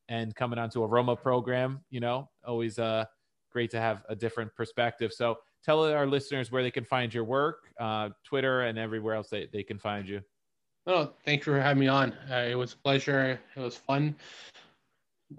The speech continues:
Speaker 2: was nice talking about the Derby and, uh, where they can find me. I write for the Laziale,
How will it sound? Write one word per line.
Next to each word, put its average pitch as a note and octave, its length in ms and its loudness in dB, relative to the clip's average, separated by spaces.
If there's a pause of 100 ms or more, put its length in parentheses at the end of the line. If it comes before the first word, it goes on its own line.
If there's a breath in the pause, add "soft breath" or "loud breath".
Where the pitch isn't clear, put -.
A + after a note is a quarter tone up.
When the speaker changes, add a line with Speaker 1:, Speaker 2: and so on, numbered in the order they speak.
Speaker 2:
was C3 80 -10
nice C#3+ 160 4
talking C#3+ 400 2
about C#3 200 -4
the C3+ 60 -14
Derby C#3+ 420 4
and, B2+ 300 -2
uh, B2+ 140 -2
where C3 160 0
they C#3 160 2
can C3+ 160 -2
find D3 300 2
me. D#3+ 280 2 (240)
I C3+ 260 0
write C#3+ 360 4
for C#3+ 320 4
the C3+ 100 0
Laziale, C#3 840 4